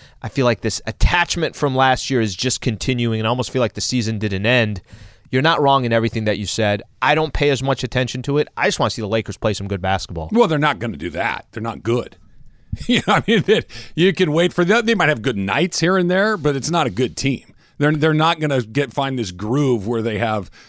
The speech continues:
Speaker 2: a, a, a, a week, a two-week, a month-long period where, like, okay, that's a pretty good team. They just don't have the horses.
Speaker 1: My expectation is not that they're a top four seed,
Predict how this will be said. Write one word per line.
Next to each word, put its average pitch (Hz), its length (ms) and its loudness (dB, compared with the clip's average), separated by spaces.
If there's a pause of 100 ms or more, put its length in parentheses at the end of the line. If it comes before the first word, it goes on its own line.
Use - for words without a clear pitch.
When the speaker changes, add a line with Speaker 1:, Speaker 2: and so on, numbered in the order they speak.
(240)
Speaker 2:
a, 139 80 2
a, - 40 2
a, 120 360 0
a 110 240 -4
week, 139 480 -2 (100)
a 107 80 -6
two-week, 131 640 2
a 107 80 -2
month-long 123 540 -2
period 135 240 0
where, 120 100 0
like, 123 220 -4
okay, 208 260 -2
that's 180 240 -2
a 254 60 -4
pretty 160 200 -2
good 123 160 -4
team. - 140 -2
They 147 80 -2
just 190 120 -4
don't 196 100 -2
have 143 140 -2
the 92 60 -6
horses. - 560 -4
Speaker 1:
My 143 180 6
expectation 113 680 0
is 92 140 -4
not 104 260 2
that 98 160 -2
they're 95 160 0
a 92 60 -4
top 101 300 0
four - 240 -2
seed, 82 400 -6